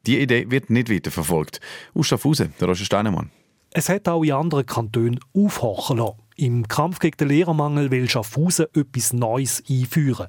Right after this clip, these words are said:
Speaker 2: Ein spezielles Lehrdiplom für Leute, die als Quereinsteigerinnen und Quereinsteiger eine Schulklasse übernehmen. So jedenfalls ist eine Ankündigung vom Erziehungsdepartement im letzten Sommer verstanden worden.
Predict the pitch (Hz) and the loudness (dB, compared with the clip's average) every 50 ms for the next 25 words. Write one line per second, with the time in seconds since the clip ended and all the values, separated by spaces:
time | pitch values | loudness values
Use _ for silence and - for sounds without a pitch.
0 | - _ - 120 107 - - - 120 - - - 127 135 143 - - - 117 110 | -12 _ -4 -2 -2 0 0 -2 -2 0 0 0 0 0 0 -2 -2 -2 0 2
1 | 123 139 170 175 - 165 - - 156 143 143 143 139 - 104 92 92 107 135 160 | 2 2 2 2 0 -2 0 0 0 0 2 0 0 -2 -4 -2 0 2 2 2
2 | 160 - - - - - - - - 160 175 170 165 - - - - 139 127 131 | 2 -2 -6 -10 -10 -10 -10 -4 0 2 2 2 2 -2 -4 -4 -2 0 0 0
3 | 135 127 127 123 - - - 107 101 - 107 101 101 101 98 92 90 - - - | 0 0 0 0 -2 -2 -4 -4 -4 -2 -2 -2 -2 -4 -4 -6 -6 -8 -6 -4
4 | 120 113 117 117 120 113 - - 120 104 95 - 107 92 - - _ _ - - | -2 -2 0 0 0 0 -2 -2 -2 -2 -2 -2 -2 -2 -4 -8 _ _ -2 0
5 | - 196 165 113 - - - 127 98 - - - - 127 107 120 117 123 127 110 | 2 2 0 0 -2 -4 -6 -6 -6 -4 -4 -2 -2 -2 0 0 2 2 2 0
6 | 95 - - - - _ _ _ _ - - - - - - - - - - - | -2 -6 -8 -14 -20 _ _ _ _ -14 -10 -10 -10 -10 -12 -14 -16 -10 0 2
7 | - 208 240 214 180 185 - 170 165 147 - 143 123 - 147 131 123 110 117 151 | 2 4 4 4 2 2 2 0 0 0 0 -2 0 0 0 0 0 0 -2 -2
8 | - - - 151 143 139 135 139 127 127 - - 120 117 120 - - 117 - - | -2 0 0 0 0 2 0 0 0 0 0 -2 -2 -2 -4 -4 -6 -4 -4 0
9 | - 127 143 139 - - 143 127 - - 120 120 - - 135 131 123 123 117 - | 0 2 2 0 0 0 -2 0 0 0 -2 -2 -2 -4 -2 -2 -2 -2 -2 -2
10 | 123 131 123 120 113 - - 165 - - 160 135 127 117 117 113 - - 165 - | 0 0 0 0 -2 -2 -2 -2 0 0 0 0 2 0 0 -2 -2 -2 -2 -2
11 | - - 139 107 101 98 101 90 95 92 92 - - - | 0 -2 -2 -2 -2 -4 -4 -4 -4 -4 -4 -4 -6 -8